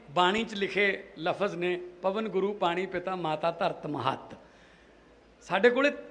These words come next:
ਹੈਗੇ ਨੇ ਤਿੰਨੋਂ, ਪਰ ਬਚਾ ਲਈਏ, ਦਰਜਾ ਬਚਾ ਲਈਏ।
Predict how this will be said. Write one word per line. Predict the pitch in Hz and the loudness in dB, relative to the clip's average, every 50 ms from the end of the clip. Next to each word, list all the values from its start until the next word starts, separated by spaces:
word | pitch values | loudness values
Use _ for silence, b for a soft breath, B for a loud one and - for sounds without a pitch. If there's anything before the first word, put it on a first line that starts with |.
| - - - - - | -18 -16 -12 -4 0
ਹੈਗੇ | 160 185 240 254 339 330 | 2 4 6 6 6 6
ਨੇ | 330 320 | 6 4
ਤਿੰਨੋਂ, | 311 - 277 247 233 226 202 170 - - - - - - | 2 2 0 0 0 0 -2 -2 -6 -12 -18 -20 -8 0
ਪਰ | - 277 277 | 2 2 4
ਬਚਾ | 196 190 220 - 233 240 254 262 | 4 2 4 8 8 8 8 8
ਲਈਏ, | 269 269 254 262 277 | 6 6 4 4 6
ਦਰਜਾ | 277 - 226 240 233 185 220 294 | 8 10 10 10 10 12 12 12
ਬਚਾ | 294 277 254 - 220 208 | 12 12 10 8 8 6
ਲਈਏ। | 208 214 214 214 196 190 | 6 6 6 6 6 4